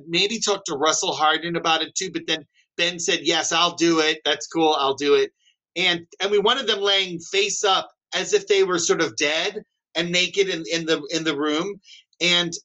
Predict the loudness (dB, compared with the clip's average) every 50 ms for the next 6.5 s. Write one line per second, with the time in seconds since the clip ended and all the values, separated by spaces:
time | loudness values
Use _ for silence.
0 | _ -2 2 2 4 2 2 0 -4 0 2 2 4 4 2 0 0 -2 -6 -10
1 | _ _ _ -8 -6 -6 -4 -4 0 0 2 2 2 2 2 0 0 0 -2 -2
2 | -2 -4 -4 -2 0 0 0 0 0 -2 -2 -2 -2 -4 -4 -4 -2 -2 0 2
3 | 2 2 2 2 0 0 0 0 -2 -4 -10 -10 -10 -8 -8 -6 -2 0 2 4
4 | 4 4 4 4 0 0 -2 -4 -4 -4 -4 -2 -2 -2 -2 -2 -6 _ _ _
5 | _ _ _ _ _ _ _ -10 -6 -4 -4 -2 -2 0 0 0 0 2 2 2
6 | 2 2 2 2 2 0 -2 -4 -8